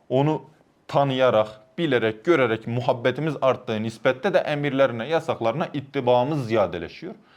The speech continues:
Çünkü insan sevdiği için fedakarlık yapası geliyor. Biz de Cenab-ı Hakk'ı müşahede ettikçe, o yüzden İslam dininde tefekkür çok kıymetli bir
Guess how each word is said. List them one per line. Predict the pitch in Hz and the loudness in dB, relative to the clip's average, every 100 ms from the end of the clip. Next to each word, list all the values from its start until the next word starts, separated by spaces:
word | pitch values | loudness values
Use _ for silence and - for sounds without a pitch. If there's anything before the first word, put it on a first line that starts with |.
| _ - | _ -8
Çünkü | 175 151 | -8 -4
insan | 143 127 123 95 - _ _ | -4 -2 -2 -4 -8 _ _
sevdiği | - 180 123 107 196 | 2 2 2 -2 -4
için | - 269 247 _ _ _ - | -6 -10 -12 _ _ _ -4
fedakarlık | 160 160 156 147 147 139 | 0 2 2 0 0 -2
yapası | 131 120 - | 0 0 -4
geliyor. | 101 78 - - _ _ _ _ | -8 -10 -14 -20 _ _ _ _
Biz | 190 139 | 0 0
de | 120 | 2
Cenab-ı | 156 170 147 | 2 4 2
Hakk'ı | 139 139 | 0 -4
müşahede | 123 131 127 147 | 0 2 2 0
ettikçe, | 147 170 - | -2 -8 -6
o | 101 170 | 0 2
yüzden | 156 - - | 2 -2 -8
İslam | 117 160 165 131 | -4 -2 0 -2
dininde | 131 143 190 | -4 -4 -6
tefekkür | 190 - 131 123 - | -4 -6 -6 -4 -6
çok | - 151 - _ _ _ | -4 -8 -8 _ _ _
kıymetli | 131 123 113 113 147 | -2 0 -2 -2 0
bir | 123 | 0